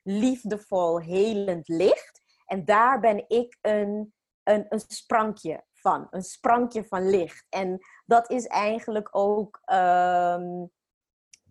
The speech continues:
precies hoe ik probeer te werken met mijn klanten. Ik, ik probeer eigenlijk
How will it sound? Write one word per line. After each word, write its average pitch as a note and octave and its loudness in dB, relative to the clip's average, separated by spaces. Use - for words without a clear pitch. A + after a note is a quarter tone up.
precies A#3+ 0
hoe A3+ -2
ik A3 -4
probeer G3+ 0
te F3 -6
werken G3 2
met F3+ -8
mijn F3 -6
klanten. A#3 2
Ik, - -4
ik G3 -8
probeer G3+ 2
eigenlijk A3+ -2